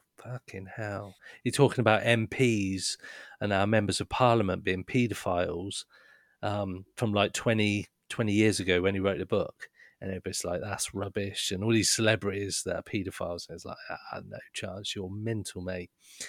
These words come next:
And then you've got Operation Yewtree in the U K,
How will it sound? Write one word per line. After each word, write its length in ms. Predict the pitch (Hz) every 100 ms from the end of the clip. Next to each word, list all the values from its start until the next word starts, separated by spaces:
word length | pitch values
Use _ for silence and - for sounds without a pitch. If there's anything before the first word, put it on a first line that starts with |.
| - _ _ _
And 140 | 123
then 360 | 123 127 127 104 - _ _ _ _ -
you've 180 | 127
got 140 | - 131
Operation 580 | 113 - 120 101 107 101
Yewtree 520 | 123 120 - 95 85
in 100 | 87
the 80 | 90
U 220 | 90 90
K, 380 | 101 87 95